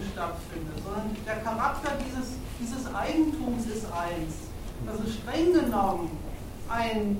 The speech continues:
staatlich verpflanztes Stück kapitalistischen Eigentums der Metropolen ist.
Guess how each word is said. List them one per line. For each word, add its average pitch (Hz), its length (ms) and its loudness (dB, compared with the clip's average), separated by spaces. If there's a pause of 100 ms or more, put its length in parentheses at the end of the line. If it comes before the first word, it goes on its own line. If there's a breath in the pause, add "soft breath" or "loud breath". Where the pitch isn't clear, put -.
(240)
staatlich 294 460 0
verpflanztes 269 920 -2
Stück 320 180 -2 (520)
kapitalistischen 254 880 -2
Eigentums 262 580 0
der 240 100 0
Metropolen 233 880 -2 (160)
ist. - 160 -6